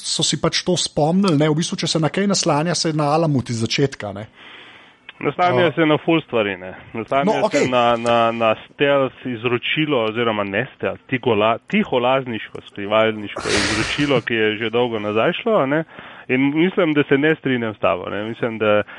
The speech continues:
Speaker 2: da je ta zadeva bila od začetka že planirana kot mega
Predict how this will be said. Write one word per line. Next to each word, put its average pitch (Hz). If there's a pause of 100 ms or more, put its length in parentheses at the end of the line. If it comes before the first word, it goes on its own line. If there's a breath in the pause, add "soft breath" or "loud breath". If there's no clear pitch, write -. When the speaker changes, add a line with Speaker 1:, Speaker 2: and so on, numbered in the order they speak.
(140 loud breath)
Speaker 2:
da 113
je 110
ta 123
zadeva 123
bila 123
od 117
začetka 117
že 117 (640 loud breath)
planirana 123
kot -
mega 127